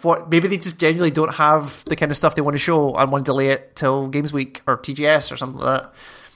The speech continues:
Who knows? But they're, they are not going to be there. Um, and also, since P S X didn't happen this year either, like,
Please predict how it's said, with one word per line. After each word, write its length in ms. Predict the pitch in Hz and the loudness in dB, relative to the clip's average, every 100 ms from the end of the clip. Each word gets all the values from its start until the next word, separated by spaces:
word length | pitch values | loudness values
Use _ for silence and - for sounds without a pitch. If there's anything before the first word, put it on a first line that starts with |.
| _ _ - | _ _ -6
Who 100 | 156 | 0
knows? 320 | 147 147 135 - | 2 2 2 -2
But 300 | - 147 151 | 0 2 4
they're, 340 | 156 165 - _ | 4 2 -4 _
they 140 | 123 120 | -4 -2
are 100 | 131 | 0
not 200 | 135 - | -2 -4
going 180 | 151 151 | -6 -4
to 60 | |
be 120 | 151 | -4
there. 260 | 131 120 - _ _ _ _ _ - | -4 -6 -12 _ _ _ _ _ -2
Um, 400 | 131 139 131 135 | 2 2 0 2
and 120 | 147 | 4
also, 260 | 147 165 156 | 4 4 2
since 300 | - 151 - | 0 -4 -2
P 160 | 160 | 0
S 120 | 135 | 2
X 220 | 151 165 - | 2 2 0
didn't 160 | 135 | 0
happen 280 | 127 123 131 | -2 -2 -2
this 180 | 123 139 | -2 -2
year 100 | 127 | -2
either, 480 | 139 131 120 117 - | 0 2 2 2 -4
like, 260 | - - | -10 -10